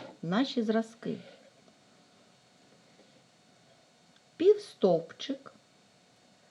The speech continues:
стовпчик без накиду, стовпчик з накидом. Подивіться, як вони відрізняються, і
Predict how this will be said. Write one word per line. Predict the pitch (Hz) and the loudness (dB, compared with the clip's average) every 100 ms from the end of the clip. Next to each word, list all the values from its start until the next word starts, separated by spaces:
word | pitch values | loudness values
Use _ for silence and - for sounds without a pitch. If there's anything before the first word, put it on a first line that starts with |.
| - - _ - | -20 -20 _ -20
стовпчик | - - 294 208 - - - | -20 6 10 10 6 -8 -8
без | 156 170 - | -4 -4 -2
накиду, | 165 147 131 - 196 214 330 - - - - - _ - - | -2 -2 -2 -4 -6 -6 -10 -14 -20 -20 -20 -20 _ -20 -14
стовпчик | - 170 160 - - 185 | -2 0 0 -4 -12 -10
з | 147 | -6
накидом. | 165 123 127 - - - - - - - - - - - | -2 -2 -4 -12 -14 -14 -14 -20 -20 -20 -20 -20 -20 -2
Подивіться, | 202 190 220 156 131 - | 2 4 4 2 -8 -8
як | 147 156 147 - | -2 -2 -2 -4
вони | 151 151 | -6 -6
відрізняються, | 147 143 147 135 - 123 - 87 - - 370 453 - - - - - - - - - - - - - - - - - - | -6 -8 -8 -8 -6 -6 -6 -10 -10 -6 -6 -6 -14 -20 -20 -20 -20 -20 -20 -20 -20 -20 -20 -20 -20 -20 -20 -20 -18 -6
і | 359 | -2